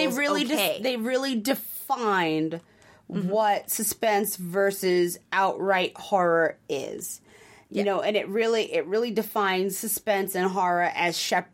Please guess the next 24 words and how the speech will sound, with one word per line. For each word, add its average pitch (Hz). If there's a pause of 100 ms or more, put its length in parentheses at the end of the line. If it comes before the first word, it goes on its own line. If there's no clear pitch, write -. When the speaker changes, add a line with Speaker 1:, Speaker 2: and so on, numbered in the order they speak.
Speaker 2:
as 185
separate 202 (640)
elements 196 (300)
to 190
the 165
franchise. - (240)
Speaker 1:
And 262
that 240
they 226
could 226
both 220
be 208
successful. -
Speaker 2:
Successful. - (240)
Speaker 1:
You 185 (240)
know, 185
Speaker 2:
Absolutely. 180
Speaker 1:
because 226
up 277
until 294
those 233
games, 185 (480)
pretty 339
much 320